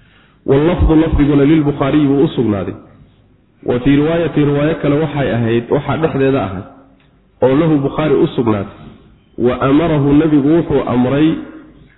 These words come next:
Saabit wuxuu amray, bitalaaqihaa, haweentaa furiddeeda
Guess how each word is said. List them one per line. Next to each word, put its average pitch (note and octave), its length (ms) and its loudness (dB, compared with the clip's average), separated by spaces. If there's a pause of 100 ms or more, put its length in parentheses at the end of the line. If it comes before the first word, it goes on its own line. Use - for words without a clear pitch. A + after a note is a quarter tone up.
(160)
Saabit D3 300 0
wuxuu D3 280 0
amray, G2 340 -2 (420)
bitalaaqihaa, C#3 920 -2
haweentaa C3 640 0 (100)
furiddeeda A2 520 0